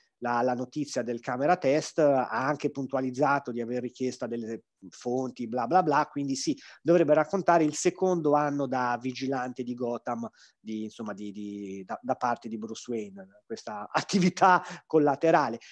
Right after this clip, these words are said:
Quindi ci può anche stare eh, l'idea di un costume imperfetto, perché, eh, l'auspicio della Warner è di rivedere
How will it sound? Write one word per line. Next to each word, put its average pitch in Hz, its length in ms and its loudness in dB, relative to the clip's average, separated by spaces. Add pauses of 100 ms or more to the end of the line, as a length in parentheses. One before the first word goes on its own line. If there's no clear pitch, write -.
Quindi 262 220 4
ci 131 120 -4
può 151 120 4
anche 151 200 2
stare 139 880 4 (280)
eh, 127 540 2
l'idea 143 400 6
di 135 100 0
un 139 100 -2
costume 143 480 -2
imperfetto, 139 800 0
perché, - 300 -6
eh, - 540 -10
l'auspicio 123 520 -4
della 127 160 0
Warner 147 460 4
è 127 100 0
di 120 120 -4
rivedere 120 680 -2